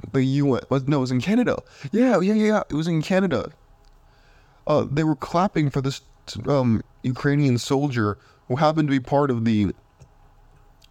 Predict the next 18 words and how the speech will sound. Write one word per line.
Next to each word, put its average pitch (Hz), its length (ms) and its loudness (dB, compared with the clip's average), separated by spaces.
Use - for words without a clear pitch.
regime, 127 560 2
happened 143 300 0
to 131 60 4
be 135 40 2
same 131 260 0
with 123 240 0
part 131 180 2
of 123 60 -2
the 113 80 0
unit 123 340 0
that 107 260 0
was 117 240 -2
tasked 127 340 -2
with 107 200 2
t-, - 120 -2
tracking 123 420 2
down, 107 480 0
uh, 131 200 0